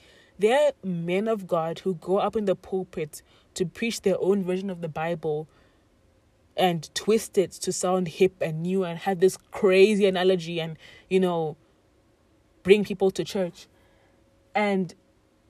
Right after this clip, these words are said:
I'm gonna call it out and say that you should not be listening to people who constantly feel like they need to rewrite the Bible in order to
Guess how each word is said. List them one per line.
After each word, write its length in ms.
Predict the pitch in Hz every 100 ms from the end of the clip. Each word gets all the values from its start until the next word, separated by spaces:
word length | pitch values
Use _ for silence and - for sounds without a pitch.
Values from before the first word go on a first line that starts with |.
| _ -
I'm 320 | 226 311 277
gonna 240 | 226 226
call 200 | 208 233 233
it 100 | -
out 260 | 208 202 -
and 160 | 185
say 240 | - 202 196
that 300 | 185 170 - - _ _ _ -
you 160 | 175
should 160 | 185 214
not 140 | 269
be 80 | 214
listening 240 | 202 214
to 100 | 196
people 340 | - 196 170 -
who 80 | 175 -
constantly 460 | 202 196 202 190
feel 220 | 185 190
like 160 | 190 175
they 120 | 170
need 260 | 151 175 175
to 380 | - - 170 151 _ _ _ _ _ _ _ -
rewrite 480 | 175 208 180 185 180
the 100 | 156
Bible 560 | 156 170 160 151 151 - -
in 120 | 196
order 180 | 185 190
to 160 | 196